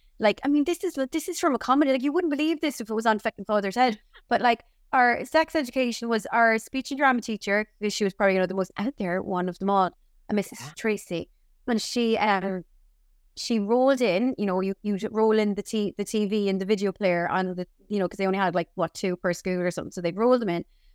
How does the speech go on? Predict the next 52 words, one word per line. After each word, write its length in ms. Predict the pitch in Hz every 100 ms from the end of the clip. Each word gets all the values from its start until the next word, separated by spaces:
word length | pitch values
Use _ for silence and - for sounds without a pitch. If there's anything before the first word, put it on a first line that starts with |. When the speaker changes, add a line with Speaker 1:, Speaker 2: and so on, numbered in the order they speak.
| -
Speaker 1:
up 160 | 233
at 60 | 220
the 40 | -
top 180 | 214
of 40 | 190
the 60 |
class 220 | - 196 - _ _
and 240 | 220 220 -
press 240 | 302 294
play 180 | - 247
on 60 |
the 80 | 220
video. 240 | 208 214 208 _ -
It 80 |
was 120 | 370 415
a 400 | 403 440 508 349
nun. 140 | - _ _ _ -
And 140 | 339
it 60 | 330
was 120 | 370
a 60 |
nun 520 | 370 392 453 339 311 381 _ _ -
telling 300 | 403 392 302
us, 320 | 415 - - _ _ -
um, 320 | 294 269 262 - -
you 100 | 294
know, 240 | 277 262
there's, 240 | 226 277 294
you 60 | 294 - 294
know, 200 | 269 247
no 300 | 277 339 359
sex 320 | - 359 -
before 220 | 320 359 339
marriage. 200 | 339 -
Sex 380 | 349 349 -
is 100 | 370
a 60 | 359
gift. 640 | 285 349 349 - _ - - _ _
It's 160 | 285 311
a 60 |
very 220 | 269 320 330 - _
special 380 | 359 381 370 311
gift 280 | 349 277 -
that 200 | 330 330
you 100 | 320
give 220 | 339 302
your 180 | 339 330
husband 540 | - 359 - 339 320
when 240 | - 311 294
you 120 | 302
are 140 | 311
married. 520 | 302 311 302 262 220